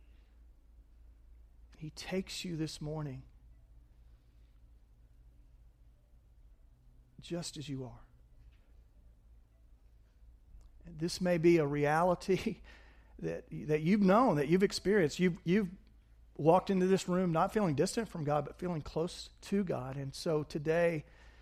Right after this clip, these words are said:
it's just a gentle reminder to you to walk in the awareness of the love that the Father has for you,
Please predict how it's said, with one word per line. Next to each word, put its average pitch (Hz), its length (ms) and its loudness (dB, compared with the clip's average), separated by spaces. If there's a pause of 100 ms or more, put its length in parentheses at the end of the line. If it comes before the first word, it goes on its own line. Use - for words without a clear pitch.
(220)
it's - 100 -18
just - 220 -12
a 165 60 -6
gentle 151 320 -4
reminder 135 640 -6
to - 120 -12
you 131 260 -10 (3250)
to 160 100 -6
walk 160 540 2 (540)
in 156 80 -8
the 143 80 -2
awareness 139 840 -2 (1300)
of 147 80 -14
the 143 80 -2
love 143 360 0
that 135 140 -8
the 143 80 -10
Father 135 380 -8
has 135 320 -12
for - 180 -18
you, 135 300 -14